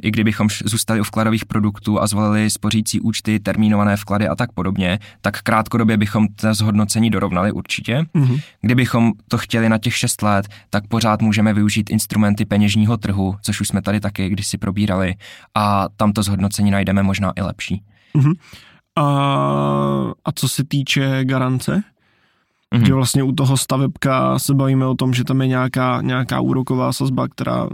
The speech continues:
Speaker 2: je i u jiných nástrojů, ale jak je to s nějakou,
Speaker 1: Mhm.
Speaker 2: s tím, řekněme, nebo garance je možná špatný slovo,
Speaker 1: Mhm.
Speaker 2: ale řekněme s rizikem.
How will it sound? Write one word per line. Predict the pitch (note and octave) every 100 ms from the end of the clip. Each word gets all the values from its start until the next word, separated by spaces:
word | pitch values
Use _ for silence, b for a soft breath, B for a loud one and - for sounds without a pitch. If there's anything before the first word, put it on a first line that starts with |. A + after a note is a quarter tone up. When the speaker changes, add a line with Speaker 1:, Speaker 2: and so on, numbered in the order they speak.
| -
Speaker 2:
je | A2+
i | - A2
u | - C#3
jiných | C3 C3
nástrojů, | C3+ C3 - C3+ C3+ C3+
ale | C3+
jak | C3+ C#3+
je |
to | C#3+ C3
s |
nějakou, | C3+ C3+ C3+ C#3 C#3 C3+ B B -
Speaker 1:
Mhm. | A2+ F#2
Speaker 2:
s | G2+ -
tím, | D3 C#3+ C#3+
řekněme, | C#3 D3+ D3+ C#3
nebo | B2 A#2+ C3 - A#2
garance | G2 C3+ B2 B2+ C3
je |
možná | B2+ B2 B2+
špatný | - - B2+
slovo, | - A2
Speaker 1:
Mhm. | C3+
Speaker 2:
ale | C3+ C3+
řekněme | B2+ C3 C3+ C3
s | C3
rizikem. | C3+ C3 - - C3